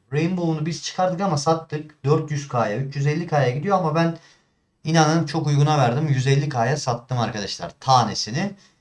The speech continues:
Şu anda elimde yok. Bu arada arkadaşlar yeni güncellemeyle şöyle üstte gördüğünüz gibi tam böyle videoya da denk geldi.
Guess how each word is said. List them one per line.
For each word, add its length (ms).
Şu 180
anda 200
elimde 300
yok. 480
Bu 260
arada 240
arkadaşlar 500
yeni 240
güncellemeyle 720
şöyle 440
üstte 240
gördüğünüz 480
gibi 180
tam 300
böyle 280
videoya 480
da 180
denk 280
geldi. 460